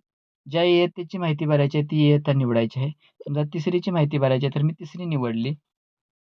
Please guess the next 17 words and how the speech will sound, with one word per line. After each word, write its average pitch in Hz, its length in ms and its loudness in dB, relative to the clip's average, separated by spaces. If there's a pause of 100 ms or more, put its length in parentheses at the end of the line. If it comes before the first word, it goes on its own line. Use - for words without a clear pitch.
(600)
त्यानंतर 165 440 -2 (260)
सध्या 151 320 2
ज्या, 175 440 2
अ, 143 260 -4 (340)
भागाचा 147 500 0
आपण 175 280 -6 (880)
स्तर, 190 420 -2
अ, 151 180 4
निश्चित 151 400 4
केल्यानंतर 165 340 -2
स्तरांचीच 175 600 -2
माहिती 170 280 4
भरू 151 180 6
शकतो, 147 280 -2
त्यामुळे 151 300 -2
इथं 156 120 -4
literacy 165 680 0